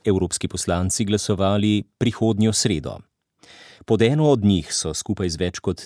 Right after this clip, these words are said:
tridesetimi poslanci podpisani vsi slovenski evroposlanci Evropske ljudske stranke: Branko Grims, Zala Tomašič,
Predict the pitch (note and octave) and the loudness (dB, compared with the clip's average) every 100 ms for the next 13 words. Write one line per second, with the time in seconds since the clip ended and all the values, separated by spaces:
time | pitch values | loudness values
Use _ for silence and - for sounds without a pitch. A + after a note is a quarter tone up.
0 | - B2+ G#2+ F#2+ F#2 - E2 D#2 - - | -6 -2 0 -2 -4 -4 -6 -6 -6 -2
1 | E2+ F#2+ - G#2 G2+ A2 G#2+ A2+ G2+ F#2+ | -2 -2 -2 -4 -4 -2 0 2 2 2
2 | - G#2 F#2+ - B2 - G#2 F2+ E2+ - | -2 -4 -2 0 -2 0 0 0 0 -2
3 | - A2 A#2+ G#2+ G#2+ - F2 F2 - G#2 | -2 0 0 -2 -4 -4 -2 -2 -2 -4
4 | A2 G#2 G2 - - G#2+ G#2 - G#2+ C3 | 0 0 0 -2 -2 0 0 0 0 0
5 | - - D#2+ - D#2 C#2 B1+ C#2+ B1+ - | -2 -4 -4 -2 -4 -6 -8 -10 -10 -16
6 | - - - G2 F#2+ F#2+ F2 G#2 C3+ - | -20 -10 0 0 2 0 0 0 0 -2
7 | - - F#2 F2 E2 D2+ - A2+ A2+ G#2 | -6 -8 -8 -2 -2 -4 -2 0 0 0
8 | G2+ - - | -6 -6 -12